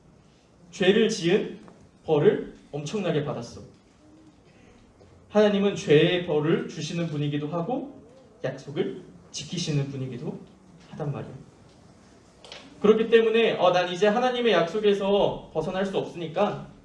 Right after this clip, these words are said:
하나님은 나 무조건 사랑하시니까 죄를 지으면서 살 거야, 이런 생각은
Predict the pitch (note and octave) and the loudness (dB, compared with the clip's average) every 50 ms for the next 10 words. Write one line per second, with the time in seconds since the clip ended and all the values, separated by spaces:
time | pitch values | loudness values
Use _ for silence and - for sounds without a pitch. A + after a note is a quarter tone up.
0 | - - - - A#3+ B3 C4 B3+ C4 B3+ A3 F#3+ F3 F3 E3+ E3+ E3 A3+ A#3 A3+ | -20 -20 -10 -4 -2 0 2 4 4 4 4 4 4 4 4 2 0 -2 -2 -2
1 | A3 G#3+ A3 A#3 A#3 A3 G#3+ G#3 G#3 G#3 G3+ G3+ G3 - - - F3 F3+ A3 A3 | -2 -2 0 0 2 2 2 2 0 0 -2 -2 -2 -2 -2 0 0 0 0 0
2 | G3+ - F#3+ F#3+ F#3 G3 F#3+ F#3+ - G#3 G3+ G3 F#3+ F#3+ F#3 D3+ B2 - - - | -2 -2 -4 -4 -4 -4 -6 -6 -2 -2 -2 -2 -2 -2 0 0 -2 -2 -6 -10
3 | - - D3+ E3 F#3 F3+ F3 G#3+ G3+ F#3 F3 F3 A#3 - - | -14 -8 -6 -4 -4 -2 -2 0 2 2 4 4 4 2 2